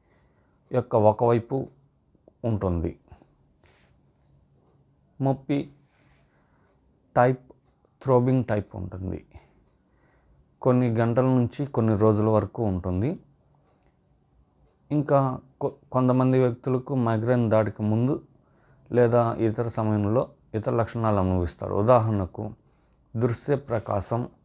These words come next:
వారి దృష్టిలో మార్పులు చూపిస్తుంది. విజువల్ ప్రకాశం, కాంతి వెలుగులు, బ్లైండ్ స్పాట్స్ లేదా జిగ్జాగ్ నమూనాలు చూడవచ్చు. ఇతరులు వారి ప్రసంగాల్లో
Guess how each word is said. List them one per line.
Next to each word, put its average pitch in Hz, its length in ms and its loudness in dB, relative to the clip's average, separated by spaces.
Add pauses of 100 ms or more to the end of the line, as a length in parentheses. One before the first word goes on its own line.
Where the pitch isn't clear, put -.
వారి 104 260 2
దృష్టిలో 110 540 -4
మార్పులు 107 640 -2 (800)
చూపిస్తుంది. 95 600 -4
విజువల్ 123 480 0
ప్రకాశం, 98 580 -4 (460)
కాంతి 117 380 -2
వెలుగులు, 113 560 0 (840)
బ్లైండ్ 113 340 2
స్పాట్స్ - 560 -2
లేదా 101 300 0
జిగ్జాగ్ 113 880 -4
నమూనాలు 101 440 0
చూడవచ్చు. 92 600 -4 (920)
ఇతరులు 143 600 0 (160)
వారి 113 280 4
ప్రసంగాల్లో 113 1120 -4